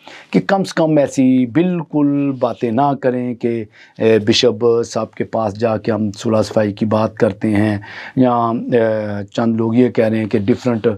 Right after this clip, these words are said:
पासबान, बिशप साहबान जाके बिशप साहब। तो जब हमारी बिशप साहब से बात हुई तो उन्होंने कहा, "जी, मेरे पास तो कोई आदमी नहीं आया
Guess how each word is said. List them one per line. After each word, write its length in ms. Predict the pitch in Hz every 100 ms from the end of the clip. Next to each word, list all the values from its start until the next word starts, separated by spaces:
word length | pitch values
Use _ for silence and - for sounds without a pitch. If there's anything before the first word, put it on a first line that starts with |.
| - - - -
पासबान, 640 | 165 151 143 131 127 123
बिशप 340 | 117 143 143 -
साहबान 420 | 135 120 120 117
जाके 280 | 117 110 120
बिशप 280 | 110 107
साहब। 200 | 107 104 101 _ _
तो 80 | 190
जब 220 | 175 190
हमारी 280 | 185 165 160
बिशप 300 | 143 135 233
साहब 180 | 233 208
से 120 | 190
बात 300 | 156 139 135
हुई 120 | 143
तो 100 | 143
उन्होंने 260 | 151 147 143
कहा, 160 | 131 123
"जी, 200 | 143 147 - - 135
मेरे 180 | 135
पास 300 | 135 127 113 -
तो 80 | 127
कोई 340 | - 151 143
आदमी 360 | 110 107 113 113
नहीं 140 | 117
आया 340 | 104 104 101